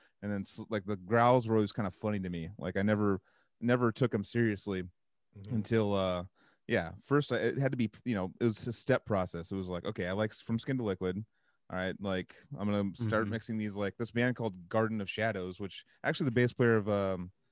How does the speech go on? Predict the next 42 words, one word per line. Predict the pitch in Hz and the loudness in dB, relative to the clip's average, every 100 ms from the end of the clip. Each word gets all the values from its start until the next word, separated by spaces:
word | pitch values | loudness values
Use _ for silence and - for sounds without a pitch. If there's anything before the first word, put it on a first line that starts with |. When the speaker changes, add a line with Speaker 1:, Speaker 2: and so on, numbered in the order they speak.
| _ _ - | _ _ -16
Speaker 1:
of, | 104 98 95 | -12 -10 -6
uh, | 92 90 92 | -4 -2 -2
Dying | 87 107 101 | 0 0 0
Fetus's | - 107 104 95 92 | 0 -2 -2 -6 -4
early | 98 92 | -4 -2
band. | 90 90 90 _ _ _ _ 107 | -4 -6 -8 _ _ _ _ -6
Um, | 104 98 87 78 _ _ _ - | -4 -4 -8 -14 _ _ _ -6
Speaker 2:
Oh, | |
Speaker 1:
they're | 113 | -2
Speaker 2:
yeah. | |
Speaker 1:
like | 110 | 0
kind | 104 113 | 0 0
of | |
a | 101 | 0
melodic, | 101 101 104 101 101 - - | 0 2 2 2 0 -8 -10
kind | 113 101 | -6 -6
of | 90 | -6
like | 95 90 | -8 -6
a, | 95 92 92 90 90 90 | -6 -4 -4 -6 -8 -10
uh, | - 92 - | -8 -8 -4
At | 104 101 | -4 -4
the | |
Gatesy | 87 98 98 - 101 | -6 -6 -6 -8 -8
kind | 101 92 | -4 -4
of | 87 85 | -6 -8
death | 98 92 | -8 -6
metal | 92 90 | -6 -8
band | 90 90 - _ _ - | -8 -10 -14 _ _ -8
that | 104 | -6
was | 98 | -4
on | 95 | -4
Speaker 2:
Hmm. | 104 | -2
Speaker 1:
Earache | 95 92 90 | -2 -2 -4
and | 92 | -10
just | 92 - | -12 -14
w-, | 101 | -10
did | 101 | -8
one | 95 98 | -6 -4
album | 95 92 92 | -4 -4 -8
that | |
was | 87 | -10
amazing. | 90 90 85 | -10 -10 -12